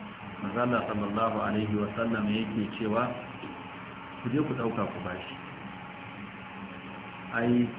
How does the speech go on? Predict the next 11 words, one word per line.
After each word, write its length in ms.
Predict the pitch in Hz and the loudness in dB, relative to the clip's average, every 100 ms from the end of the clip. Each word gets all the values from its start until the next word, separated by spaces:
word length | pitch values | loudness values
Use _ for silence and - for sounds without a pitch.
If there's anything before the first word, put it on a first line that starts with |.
| - | -2
mafi 560 | 107 135 135 120 107 104 | 6 6 6 4 4 4
alkhairin 720 | 110 107 - 127 131 127 104 | 2 2 4 6 8 8 8
mutane 480 | 120 110 104 95 95 - - - - - - - - - - | 6 4 2 2 0 -2 -6 -8 -10 -10 -12 -12 -12 -12 -10
shine 500 | - 131 127 110 - - | 4 10 10 10 6 2
wanda 300 | 113 127 123 | 4 6 6
ya 160 | 107 107 | 6 4
fi 360 | 107 113 110 110 - - | 4 4 4 2 0 -2
kowa 280 | 120 117 120 | 2 4 4
kyautata 580 | 113 127 127 117 127 110 | 6 6 8 6 2 2
wajen 420 | 104 107 107 113 | 4 4 4 4
mayar 240 | 113 113 | 6 6